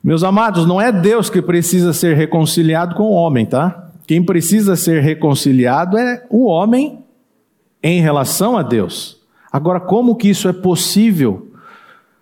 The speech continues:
Continuando Deus santo e justo,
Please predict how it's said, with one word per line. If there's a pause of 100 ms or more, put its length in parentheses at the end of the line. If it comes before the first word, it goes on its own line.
(280)
Continuando
Deus (360)
santo
e
justo,